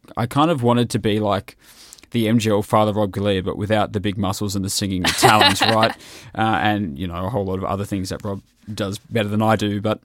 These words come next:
Speaker 1: I had this sort of thing that I, wa-, I was gonna go and be this heroic
Speaker 2: Mm-hmm.
Speaker 1: person going around preaching, you know, about Jesus and, and all that sort of stuff. And part of that will still, I mean, not that, but, you know, you still, you, you go to things, you travel, and you,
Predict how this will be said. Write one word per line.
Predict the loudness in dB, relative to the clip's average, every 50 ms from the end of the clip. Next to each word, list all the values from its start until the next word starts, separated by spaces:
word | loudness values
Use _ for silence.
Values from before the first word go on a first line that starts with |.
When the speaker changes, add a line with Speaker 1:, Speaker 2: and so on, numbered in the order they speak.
| _ _ _ _ _ _ _ _ _ _ _ _ _ _ _ _ _ -18 -16 _
Speaker 1:
I | 0 2 4 4 6
had | 4 4
this | 2 2 0
sort | 2 0 0
of | 0 0
thing | 0 -2
that | 0 0
I, | 2 2
wa-, | 4 4 4 6 6
I | 6
was | 6 4 2
gonna | 2 0 0
go | 0 0 0 0
and | 0 -2
be | -2 -4
this | -4 -4 -4 -4
heroic | -4 -2 -2 0 0 0 0 0 -2 -4
Speaker 2:
Mm-hmm. | -8 -10 -10 -12 -14 -14 -18 -20 -20 -20 -20 -20 _ -8
Speaker 1:
person | -2 0 0 0 2 -2 -2
going | -2 0 2 2 2 2 2
around | 2 2 2 2 2 2 0 0 -4
preaching, | -6 -4 -4 -4 -4 -4 -4 -4 -4 -2 -4 -4 -4
you | -6 -6
know, | -6 -6 -6 -6 -6 -8 -8 -8
about | -8 -8 -6
Jesus | -4 -2 -2 -2 -2 -2 -4 -4 -4 -6 -6
and, | -6 -6 -6 -6
and | -4 -4
all | -4 -2
that | -4 -4 -6 -6
sort | -6 -6 -6
of | -6
stuff. | -8 -8 -6 -8 -6 -6
And | -8 -8 -8 -10 -16 -20 -20 -18 _ 2
part | 4 4 6 6
of |
that | 4 2
will | 0 -4
still, | -8 -6 -6 -4 -6 -6 -8 -12 -14 -14
I | -10 -6
mean, | -2 0
not | 0 0 0 -4 _ _ _ _ _ 0
that, | 0 0 0 -4 -8 -4
but, | -2 -2 -2 -2
you | -2
know, | -4 -4
you | -4 -4 -4
still, | -4 -4 -2 -2 -2 -2 -4
you, | -8 -8
you | -6 -6 -6
go | -6 -6 -6 -6
to | -8 -12
things, | -12 -12 -12 -12 -12
you | -12
travel, | -12 -12 -14 -14 -14 -14 -12 -12
and | -12 -12
you, | -10 -10 -12